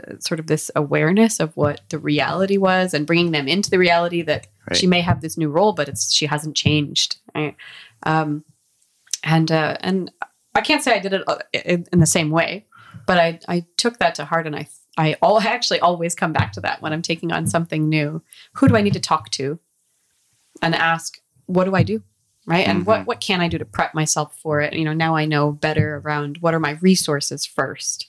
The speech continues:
Speaker 1: But then you can always ask, "What do I do? Here's what I think I see. What am I missing? Or what else do you think I should consider?"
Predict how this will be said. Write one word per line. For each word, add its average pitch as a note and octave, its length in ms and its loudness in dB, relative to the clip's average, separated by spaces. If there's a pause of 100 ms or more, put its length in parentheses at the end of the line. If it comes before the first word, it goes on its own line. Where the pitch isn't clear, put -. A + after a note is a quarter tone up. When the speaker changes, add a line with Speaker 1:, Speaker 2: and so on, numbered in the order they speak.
(480)
Speaker 1:
But E3+ 160 0
then A#3 320 2 (140)
you - 100 -8
can A#3 140 -2
always G#3+ 320 4
ask, A3+ 320 -2 (540)
"What C#3+ 120 2
do E3 140 0
I G3 100 2
do? G3+ 460 2 (720)
Here's A#3 360 2
what G3+ 100 4
I E3 140 2
think D#4 320 -4
I - 120 -2
see. D#3 420 -6 (240)
What G#3 160 2
am A3 60 8
I G#3+ 80 6
missing? A#3+ 640 0
Or E3 300 4 (120)
what G3 200 2
else G#3+ 300 2
do F3+ 100 -6
you E3+ 100 -2
think F3+ 260 -2
I E3 100 -2
should D#3 480 -6
consider?" E3 600 -2